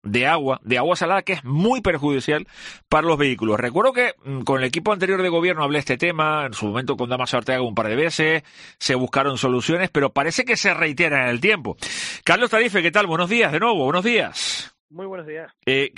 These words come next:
Speaker 1: ¿qué pasa con este tema, Carlos? ¿Qué, eh, por qué se repite este tema en el tiempo de esta fuga de agua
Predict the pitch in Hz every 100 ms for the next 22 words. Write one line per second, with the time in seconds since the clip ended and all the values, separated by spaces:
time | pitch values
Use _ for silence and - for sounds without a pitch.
0 | 80 - 165 202 - 202 214 208 254 208
1 | 120 139 202 - 175 175 _ - - -
2 | 127 85 143 131 175 233 214 170 190 185
3 | 175 202 190 - 175 185 175 160 185 170
4 | 175 170 - 175 165 165 160 165